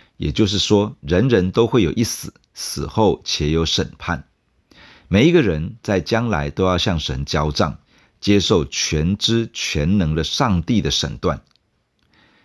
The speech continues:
其次，基本上，人在面对审判的时候，靠着自己的所行所为是无法过关的。人的结局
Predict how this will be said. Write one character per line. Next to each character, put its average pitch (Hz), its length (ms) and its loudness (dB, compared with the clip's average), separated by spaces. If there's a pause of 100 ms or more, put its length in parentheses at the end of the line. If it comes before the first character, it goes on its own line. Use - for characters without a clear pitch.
(100)
其 - 240 0
次， - 300 0 (120)
基 139 140 0
本 95 180 2
上， 76 280 -4 (400)
人 87 340 0
在 104 400 2
面 127 180 2
对 110 140 4
审 - 260 -4
判 107 200 -2
的 78 80 -2
时 - 160 -6
候， - 260 -2 (300)
靠 143 240 0
着 104 160 0
自 - 160 -2
己 - 120 -6
的 78 120 -2
所 71 240 -4
行 78 240 -4
所 69 320 -4
为 67 340 -2 (220)
是 - 260 2
无 95 140 2
法 - 140 -2
过 104 200 2
关 90 240 2
的。 - 160 -4 (580)
人 110 200 2
的 147 100 4
结 92 220 0
局 80 340 -4